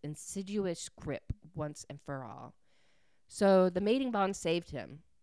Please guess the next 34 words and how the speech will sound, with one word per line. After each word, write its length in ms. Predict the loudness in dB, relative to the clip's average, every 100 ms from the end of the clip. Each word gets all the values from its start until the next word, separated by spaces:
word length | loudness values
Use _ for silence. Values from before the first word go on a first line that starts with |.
| _ _ _ _ _ _ _ _ _
And 560 | -4 0 2 0 0 -4
yeah, 220 | -2 0 0
once 420 | 0 0 0 -2
they 160 | -4
touch, 420 | -2 0 0 0 -4
like, 200 | -4 -4
Liana 460 | -2 0 0 -2 -4
and 120 | -2
Lorelei, 480 | -2 -2 -2 -4 -6 -12 -20 -4
their 120 | -2
souls 360 | 0 2 2 2
realigned. 840 | 2 2 2 2 2 0 -2 -6 -16 -20 _ _ -4
Lorelei 420 | 4 6 6 4
was 140 | 2
able 180 | 0 -4
to 120 | -4 -6
reclaim 340 | -4 -4 -4
all 100 | -4
s-, 160 | -6 -12 -14 -2
herself 440 | -2 -2 -4 -4
'cause 280 | -6 -8 -10 -20 -20 -10
when 220 | -6 -2
they 80 | 0
were 100 | 0
apart, 400 | 0 0 -2 0
like, 180 | -4 -8
she 240 | -10 -10 -8
didn't 260 | -8 -8
have, 200 | -8 -6
like, 180 | -6 -8
all 180 | -6 -6
of 120 | -6
her 120 | -6 -8
soul, 520 | -4 -2 0 0